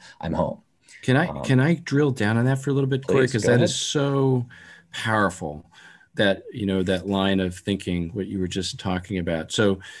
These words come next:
Speaker 2: you know, starting with clearly, I, I wrote down the word selfless, you know, the, the s-,
Speaker 1: Mm-hmm.
Speaker 2: her focus on others.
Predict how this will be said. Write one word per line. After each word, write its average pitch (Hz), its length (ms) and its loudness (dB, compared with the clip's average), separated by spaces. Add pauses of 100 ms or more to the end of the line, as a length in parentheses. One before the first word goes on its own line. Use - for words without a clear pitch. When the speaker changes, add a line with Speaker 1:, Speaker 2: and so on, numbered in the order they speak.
(100)
Speaker 2:
you 123 80 2
know, 107 60 2
starting 127 500 2
with 104 480 0
clearly, 120 640 4
I, 113 260 -4
I 120 40 4
wrote 123 200 4
down 107 180 2
the 98 80 2
word 95 240 0
selfless, - 880 -4
you 101 120 0
know, 95 140 0
the, 90 160 0
the 87 160 -4
s-, - 240 -4
Speaker 1:
Mm-hmm. 98 200 0 (420)
Speaker 2:
her 117 180 0
focus 135 500 0
on 107 180 0
others. 90 600 -2